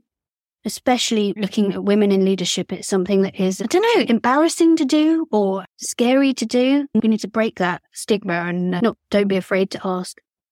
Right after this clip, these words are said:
And don't be afraid to let your ambitions be known. You know, ambitious people are bloody brilliant people. Ambitious people can do some amazing things. You need to let those above you know really clearly what you're after and ask them how you need to get there, what you need to do to get there.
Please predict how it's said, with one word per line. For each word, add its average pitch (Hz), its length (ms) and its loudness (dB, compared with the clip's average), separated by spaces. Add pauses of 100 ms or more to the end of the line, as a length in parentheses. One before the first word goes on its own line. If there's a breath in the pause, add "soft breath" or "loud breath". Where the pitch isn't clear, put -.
(180)
And 233 100 2
don't 294 100 2
be 311 60 2
afraid 320 360 2
to 262 260 2
let 254 180 2
your 262 320 2
ambitions 254 420 0
be 240 140 0
known. 220 400 0 (240)
You 220 120 -2
know, 190 160 -4 (460)
ambitious 226 380 0
people 240 240 2
are 214 40 0
bloody 220 200 2
brilliant 214 400 0
people. 175 380 -6 (320)
Ambitious 190 320 0
people 214 280 -2
can 214 140 0
do 208 180 2
some 202 160 0
amazing 196 460 0
things. 185 520 -10
You 220 80 0
need 202 140 2
to 202 80 4
let 196 340 2
those 208 240 0
above 196 260 0
you 190 100 0
know 185 400 2 (640)
really 202 300 2
clearly 180 420 -4
what 214 180 0
you're 185 160 2
after 180 460 -6 (200)
and 185 140 2
ask 180 220 -2
them 180 220 -4
how 190 200 -2
you 185 160 0
need 185 120 -2
to - 100 -20
get - 140 -10
there, 180 160 -10 (200)
what 202 140 -4
you 185 60 0
need 180 160 -4
to - 60 -14
do 180 120 -6
to - 80 -14
get - 160 -14
there. 190 120 -12